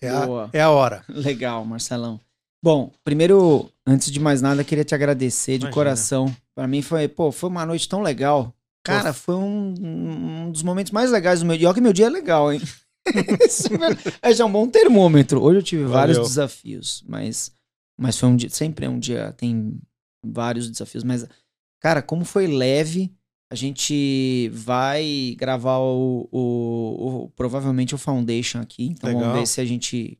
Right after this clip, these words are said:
Speaker 2: cria o Foundation e a gente vai falar disso, né? Mas, ah, acompanhe a Headhunters Academy,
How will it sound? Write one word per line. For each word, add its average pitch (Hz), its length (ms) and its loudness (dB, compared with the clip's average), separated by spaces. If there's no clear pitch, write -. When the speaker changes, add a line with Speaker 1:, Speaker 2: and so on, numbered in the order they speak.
Speaker 2:
cria 127 180 -6
o - 20 -6
Foundation 123 540 -6
e 123 140 -8
a 120 60 -8
gente 123 360 -8
vai 117 280 -8
falar 123 440 -4
disso, 117 440 -6
né? 113 200 -6
Mas, 165 440 4
ah, 147 420 0
acompanhe 185 560 2
a 190 40 2
Headhunters 147 760 0
Academy, 127 720 -2